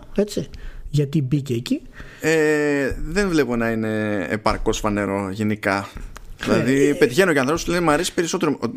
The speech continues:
Speaker 2: Όχι, θέλω με το drive επειδή θέλω να έχω drive. Αυτό είναι άλλο
Speaker 1: Ε,
Speaker 2: καπέλο.
Speaker 1: ναι.
Speaker 2: Αλλά επειδή πετυχαίνω και ανθρώπους που λένε ότι μ' αρέσει περισσότερο με το drive, εγώ,
Speaker 1: Ε, εντάξει.
Speaker 2: ειλικρινά, αυτό δεν το καταλαβαίνω.
Speaker 1: Εντάξει, δεν γούστα είναι αυτά, μάλλον. Δεν υπάρχει. Δεν το
Speaker 2: Και
Speaker 1: ψάχνεις.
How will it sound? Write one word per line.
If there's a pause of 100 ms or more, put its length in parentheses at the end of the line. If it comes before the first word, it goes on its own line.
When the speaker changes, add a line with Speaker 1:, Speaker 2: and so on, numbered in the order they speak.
(120)
Speaker 2:
Όχι,
θέλω
με
το
drive
επειδή
θέλω
να
έχω
drive.
Αυτό
είναι
άλλο
Speaker 1:
Ε,
Speaker 2:
καπέλο. (520)
Speaker 1:
ναι.
Speaker 2:
Αλλά
επειδή
πετυχαίνω
και
ανθρώπους
που
λένε
ότι
μ'
αρέσει
περισσότερο
με
το
drive, (360)
εγώ,
Speaker 1:
Ε,
εντάξει.
Speaker 2:
ειλικρινά,
αυτό
δεν
το
καταλαβαίνω. (320)
Speaker 1:
Εντάξει,
δεν
γούστα
είναι
αυτά,
μάλλον.
Δεν
υπάρχει.
Δεν
το
Speaker 2:
Και
Speaker 1:
ψάχνεις.